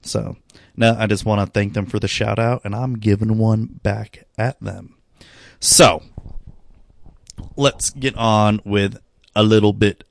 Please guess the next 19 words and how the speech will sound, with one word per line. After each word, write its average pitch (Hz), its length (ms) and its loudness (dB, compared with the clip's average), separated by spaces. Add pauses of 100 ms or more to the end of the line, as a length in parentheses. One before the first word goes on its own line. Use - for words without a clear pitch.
(120)
of 90 460 -2
Magic 98 520 0
talk 98 300 0
before 101 320 2
we 95 100 -2
get 101 180 -2
into 98 340 0
our 98 120 4
main 98 280 0
topic. - 560 -4 (640)
So, 143 540 -2
by 127 280 4
now, 117 800 2
Shadows 120 480 0
over 107 260 2
Innistrad 98 560 -4
has 95 180 -6
come 98 220 -4
out. 117 240 -2